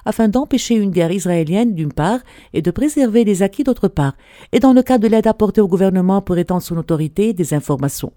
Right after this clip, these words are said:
indiquent qu'une mission de sécurité de l'Union européenne se rendra au Liban en janvier pour évaluer les besoins de l'armée et des services de sécurité en matière de formation et de consultation et pour discuter des modalités d'assistance sur le terrain,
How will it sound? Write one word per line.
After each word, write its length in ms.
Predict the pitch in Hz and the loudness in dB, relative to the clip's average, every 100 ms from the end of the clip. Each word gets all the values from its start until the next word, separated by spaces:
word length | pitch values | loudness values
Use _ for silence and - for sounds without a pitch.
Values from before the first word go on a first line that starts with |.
| - | 0
indiquent 400 | 240 160 214 - - - - | 2 2 -4 -8 -20 -20 0
qu'une 160 | 190 | 2
mission 300 | 208 294 302 | 2 2 0
de 100 | 240 | 0
sécurité 580 | 214 226 214 208 - 143 | 2 0 2 2 2 0
de 120 | 131 | 2
l'Union 380 | 143 175 156 - - | 0 0 0 0 2
européenne 580 | 226 202 165 135 190 226 - - | 2 2 2 0 0 -2 -10 -12
se 120 | - | 0
rendra 460 | 202 190 175 165 - | 2 2 2 0 2
au 120 | 285 | 2
Liban 260 | 262 180 165 | 4 4 2
en 60 | 151 | 2
janvier 420 | 156 139 175 233 | 0 2 2 2
pour 220 | 175 143 | 2 2
évaluer 420 | 143 131 127 139 | 2 0 0 0
les 80 | 127 | 0
besoins 380 | 120 131 160 208 | -2 -2 -2 2
de 80 | 214 | 2
l'armée 360 | 202 190 254 - - _ | 2 2 0 -2 -18 _
et 100 | - | 0
des 120 | 247 | 2
services 400 | - 208 175 180 | 4 4 4 0
de 80 | 156 | 0
sécurité 680 | - 160 156 139 131 175 196 - - - | -2 -2 0 -2 0 0 0 -4 -20 -10
en 140 | - 139 | -4 -2
matière 340 | 143 - 135 | -2 -2 -4
de 120 | 127 | -4
formation 600 | - 262 247 214 - 208 - | -2 0 2 0 -2 -4 -4
et 60 | |
de 100 | 123 | -6
consultation 800 | 131 262 - 254 196 - 202 240 - - - | -6 -6 -6 -4 -4 -4 -2 -2 -4 -18 -6
et 80 | 208 | -2
pour 220 | 202 196 | 0 2
discuter 500 | 240 - 226 220 208 | 0 -2 -2 0 0
des 140 | 170 | 2
modalités 500 | 202 277 247 226 220 | 0 2 2 2 0
d'assistance 560 | 190 185 185 - 196 180 | 0 -2 -4 -2 0 2
sur 160 | 254 | 2
le 140 | 226 214 | 4 4
terrain, 320 | 196 180 | 4 2